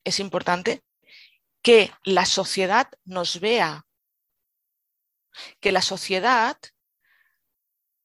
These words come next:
empiece también a oírnos, que la socie-, no solo a oírnos, a creernos. La gente todavía, hoy en día, y seguramente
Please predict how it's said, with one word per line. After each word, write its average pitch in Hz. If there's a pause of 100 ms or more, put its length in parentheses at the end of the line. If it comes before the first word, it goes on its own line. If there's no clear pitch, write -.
empiece 208 (320)
también 202 (400)
a 202
oírnos, 185 (920)
que 208
la 196
socie-, 214
no 233
solo 294
a 214
oírnos, 214
a 202
creernos. 220 (1400)
La 202
gente 285
todavía, 233 (880)
hoy 294
en 202
día, 226
y -
seguramente 214